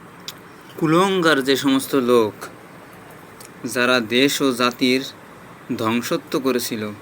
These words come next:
সেই ধ্বংসত্ব ব্যক্তিদেরকে কুলঙ্গার বলা হয়। যারা নামাজ পড়ে না এবং ইসলামকে অপব্যাখ্যা করে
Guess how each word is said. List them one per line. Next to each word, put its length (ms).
সেই 300
ধ্বংসত্ব 680
ব্যক্তিদেরকে 800
কুলঙ্গার 480
বলা 220
হয়। 240
যারা 400
নামাজ 520
পড়ে 200
না 300
এবং 420
ইসলামকে 920
অপব্যাখ্যা 680
করে 400